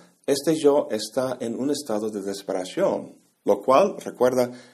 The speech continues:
significa una discordia en la relación del yo. Kierkegaard llama a esta condición la desesperación desafiante, porque insiste en su autonomía y soberanía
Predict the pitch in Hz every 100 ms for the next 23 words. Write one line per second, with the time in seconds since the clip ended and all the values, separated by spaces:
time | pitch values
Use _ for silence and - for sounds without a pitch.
0 | _ - 123 120 143 151 143 135 139 120
1 | - 127 - - - 127 113 101 95 95
2 | 95 92 90 87 95 90 92 - 78 76
3 | _ _ _ - - _ _ _ _ 175
4 | 160 147 143 139 135 131 123 113 104 95
5 | 113 113 107 98 104 104 98 95 - 92
6 | 87 113 113 101 - 98 - 90 90 104
7 | 120 120 - - _ _ _ _ _ 123
8 | 131 127 117 117 - 175 - 170 117 107
9 | - 110 - 101 104 107 101 101 160 165
10 | 147 - 101 - 92 92 104 113 110